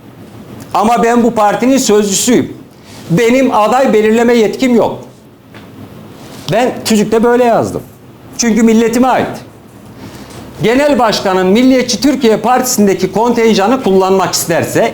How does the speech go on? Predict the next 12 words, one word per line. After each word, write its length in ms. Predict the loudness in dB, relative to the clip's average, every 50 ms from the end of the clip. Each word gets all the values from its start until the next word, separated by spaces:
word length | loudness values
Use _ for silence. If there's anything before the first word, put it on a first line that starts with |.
| -4 -2
en 200 | 0 0 0 0
üst 320 | 0 0 -2 -2 -2 -2
limiti 480 | 0 2 2 2 2 0 0 -2 -2 -6 -14 -18 -12 -6 -2
yüzde 300 | 0 0 2 2 0 0
beş. 340 | 0 0 -2 -4 -6 -6 -8 -14 -20 -20 -20 -20 -20 -20 -20 -20 -20 -18 -18 -18 -18 -18 -18 -18 -20 -20 -20 -20 -20 -18 -18 -18 -10 -4 0
Benim 500 | 0 2 2 2 2 4 2 2 2 2
bu 120 | 0 0
partideki 560 | 0 0 0 -2 -2 0 0 0 0 0 -2
söz 400 | -4 -2 0 0 2 2 2 0
hakkım 480 | 0 0 -2 -2 -2 -2 0 2 4 4
yüzde 380 | 4 2 2 2 0 0 0
beş. 420 | 0 0 -2 -2 -4 -8 -10 -12